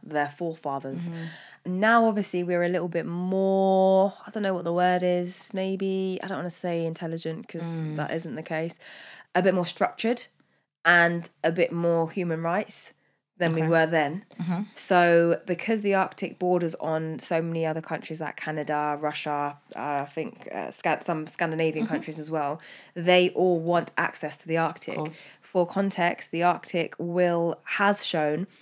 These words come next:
Speaker 1: w-, when the ice caps have melted and are melting rapidly in this case, that there is rich resources underneath that,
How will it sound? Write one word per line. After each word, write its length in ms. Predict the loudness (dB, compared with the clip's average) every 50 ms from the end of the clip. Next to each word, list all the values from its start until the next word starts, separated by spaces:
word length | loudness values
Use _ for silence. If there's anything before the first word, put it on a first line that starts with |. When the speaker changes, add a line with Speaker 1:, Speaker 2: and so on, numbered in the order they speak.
| _ _ _ _ _ -12
Speaker 1:
w-, 280 | -10 -8 -6 -6 -8 -8
when 340 | -4 0 4 4 4 4 4
the 140 | 2 2 2
ice 240 | 2 2 0 -2 -4
caps 240 | -8 -10 -8 -8 -8
have 120 | -6 -4
melted 460 | -2 -2 -2 -2 -2 -4 -4 -4 -4
and 260 | -4 -6 -6 -8 -8 -8 -6
are 240 | -4 -4 -4 -6 -8 -8
melting 480 | -2 2 2 2 2 0 -2 -6 -4
rapidly 420 | -4 -4 -4 -4 -8 -6 -6 -6 -6
in 80 | -6
this 160 | -8 -10 -10
case, 300 | -10 -6 -4 -4 -4 -6 -8 -14 -18 -16 -16 -18 -20 -16 -12
that 360 | -4 0 4 4 4 4 2
there 260 | 2 2 2 4 6 6
is 240 | 4 4 2 -2 -10
rich 600 | -10 -8 -6 -4 0 2 2 2 2 -2 -8 -6
resources 560 | -6 -4 -2 0 0 -2 -2 -4 -6 -6 -6
underneath 520 | -4 -6 -6 -6 -6 -6 -4 -4 -6 -6 -6
that, 200 | -6 -6 -8